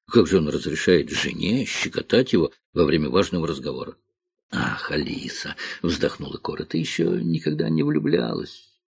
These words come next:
Вот влюбишься, поймёшь, что в любви, как на войне, законов нет». «Это ты только что придумала?» — спросила Алиса. «Это придумал кто-то две тысячи лет назад», — ответила Кора, — «и был прав».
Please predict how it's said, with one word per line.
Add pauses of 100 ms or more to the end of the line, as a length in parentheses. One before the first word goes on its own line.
Вот
влюбишься,
поймёшь, (280)
что
в
любви,
как
на
войне,
законов
нет». (1000)
«Это
ты
только
что
придумала?» — (520)
спросила
Алиса. (720)
«Это
придумал
кто-то
две
тысячи
лет
назад», — (220)
ответила
Кора, — (140)
«и
был
прав».